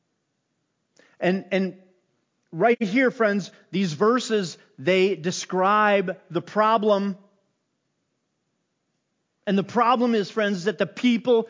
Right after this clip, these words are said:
didn't get it. They didn't understand who Jesus was. And we cannot let that happen today, friends.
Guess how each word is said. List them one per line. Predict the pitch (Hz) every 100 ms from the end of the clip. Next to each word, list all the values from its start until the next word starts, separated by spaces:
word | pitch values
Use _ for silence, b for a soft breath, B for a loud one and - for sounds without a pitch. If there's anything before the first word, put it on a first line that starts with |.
| B -
didn't | 202 202 233 220 b b 139
get | 202 233
it. | 208 - - -
They | 185
didn't | 147 220 220 240
understand | 185 214 220 - - 226 220 214
who | 185 226
Jesus | 156 170 226 202 214 -
was. | 196 233 247 240 214 - - _ b b b
And | 208
we | 233 220
cannot | - - 262 269 277 226
let | 196 226 240
that | 240 220
happen | 190 220 220 233
today, | - 233 254 247
friends. | 226 202 208 196